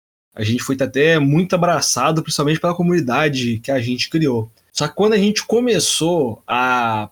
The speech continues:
postar na Ludopedia, por exemplo, é, já falaram comigo, "Velho, peraí, se você não jogou tal jogo e tal jogo, você não pode falar sobre jogo de tabuleiro.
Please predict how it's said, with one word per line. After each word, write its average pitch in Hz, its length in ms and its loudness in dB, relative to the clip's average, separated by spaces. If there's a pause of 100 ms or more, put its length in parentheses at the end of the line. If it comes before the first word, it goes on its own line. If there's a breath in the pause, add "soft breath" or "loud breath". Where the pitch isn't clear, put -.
postar 123 640 0
na 151 120 0
Ludopedia, 131 500 -2
por 120 140 -4
exemplo, 120 600 -2 (340)
é, 135 240 2
já 156 140 0
falaram 185 280 0
comigo, 143 260 0
"Velho, 131 420 0
peraí, 147 260 2
se - 80 -6
você 147 240 0
não 214 160 2
jogou 185 600 2
tal 185 360 2
jogo 151 200 0
e - 40 -12
tal 147 220 0
jogo, 151 180 -2
você 220 100 -2
não 240 120 -2
pode 220 240 -2
falar 156 180 0
sobre 139 200 -4
jogo 120 120 -6
de - 60 -12
tabuleiro. 117 420 -4